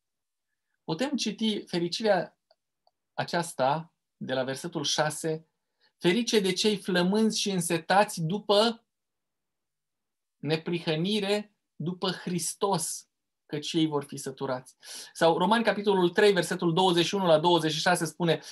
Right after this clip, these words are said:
"Dar acum s-a arătat o neprihănire pe care o dă Dumnezeu fără lege, despre ea mărturisesc legea și prorocii, și anume neprihănirea dată de Dumnezeu." care vine prin credința în Iisus Hristos, pentru toți și peste toți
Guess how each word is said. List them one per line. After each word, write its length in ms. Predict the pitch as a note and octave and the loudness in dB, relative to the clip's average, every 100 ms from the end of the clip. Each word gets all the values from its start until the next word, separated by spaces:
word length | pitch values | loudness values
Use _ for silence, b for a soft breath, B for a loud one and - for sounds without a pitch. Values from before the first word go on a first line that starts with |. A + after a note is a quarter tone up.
| B B | B B
"Dar 140 | F3 | 6
acum 300 | F#3 F#3 C4+ | 6 4 0
s-a 160 | B3+ A3+ | 4 6
arătat 340 | G3+ G3 A#3+ | 6 6 4
o 80 | A#3 | 6
neprihănire 640 | G#3+ G3+ F#3+ G3+ G#3 B3 A#3 | 4 2 0 0 2 4 4
pe 120 | G3 | 4
care 200 | G#3 G3+ | 4 6
o 140 | G3 | 6
dă 180 | F#3+ A3 | 8 8
Dumnezeu 680 | F#3+ G#3 G3+ G3 F3+ A3 G#3 | 8 4 4 2 4 4 4
fără 300 | - G#3+ G#3 | 4 6 6
lege, 360 | G3+ G#3+ E3+ D#3+ | 8 8 6 2
despre 320 | F3 - G3 | 0 2 4
ea 80 | G#3 | 4
mărturisesc 720 | G3+ F#3 G3 F3+ G#3 G3 F3 | 4 0 -2 2 2 2 2
legea 320 | F#3 G3 F#3 | 4 4 2
și 140 | F3 | 0
prorocii, 480 | E3+ E3+ F3 F#3 F3+ | 2 4 4 2 0
și 140 | E3 | 2
anume 400 | E3+ F#3+ G3+ F#3 B - | 4 4 2 0 B 0
neprihănirea 880 | E3 G3 G3 G#3 F3 G3 C4 A#3+ | 4 4 2 0 2 2 4 6
dată 360 | F#3+ A3+ A#3+ A3 | 6 6 6 6
de 140 | G#3 | 6
Dumnezeu." 800 | G3+ G#3+ G#3 G#3 G3+ B3 E3+ - _ _ _ - | 6 4 4 2 4 4 2 -2 _ _ _ 0
care 240 | F#3 F#3+ | 2 4
vine 280 | F3+ A#3+ A3 | 4 4 4
prin 220 | G#3+ G#3+ | 2 0
credința 600 | G3+ F#3+ G#3 A#3+ A3 G3+ - | 2 2 2 2 4 4 4
în 140 | G3+ | 0
Iisus 260 | F#3 A3 G#3 | 0 -4 -4
Hristos, 600 | F#3+ F3 G#3 D#3+ - - _ _ _ _ | -4 -2 2 2 0 -12 _ _ _ _
pentru 340 | - F#3+ F#3 F3 | 0 0 0 0
toți 340 | A#3+ C#4 - | 2 0 0
și 120 | A3 | -2
peste 340 | G#3 G3 - F#3 | 0 0 -2 -2
toți 540 | - A#3+ - - | 4 4 4 -4